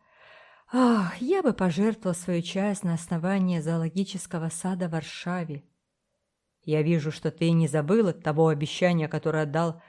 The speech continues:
в Австралии. А что на это сказала бы Салли?» «Салли? Она бы обрадовалась. Ты только не смейся, папа,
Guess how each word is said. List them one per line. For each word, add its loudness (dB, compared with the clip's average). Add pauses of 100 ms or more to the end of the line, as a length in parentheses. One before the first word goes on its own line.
в -2
Австралии. -2 (460)
А -8
что 2
на 6
это -2
сказала 2
бы 0
Салли?» -2 (380)
«Салли? -2 (560)
Она 8
бы 6
обрадовалась. 0 (400)
Ты 2
только 2
не 4
смейся, 2
папа, -2